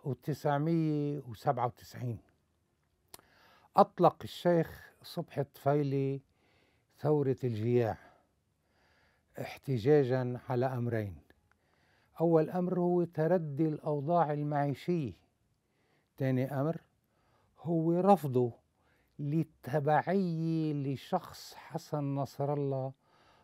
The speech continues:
ضمن بيئة حزب السلاح الفارسي خصوصًا والبيئة الشيعية عمومًا.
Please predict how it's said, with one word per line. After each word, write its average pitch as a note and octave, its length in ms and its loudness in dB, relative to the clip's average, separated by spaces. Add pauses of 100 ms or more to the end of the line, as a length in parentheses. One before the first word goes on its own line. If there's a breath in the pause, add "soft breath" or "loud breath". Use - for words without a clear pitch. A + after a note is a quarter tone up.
(140)
ضمن C#3+ 380 0
بيئة D3 640 2
حزب C#3 360 -4
السلاح C#3+ 580 -2
الفارسي E3 720 -2
خصوصًا F3+ 680 -4
والبيئة D#3+ 540 0
الشيعية C#3 680 -4
عمومًا. A#2 460 -6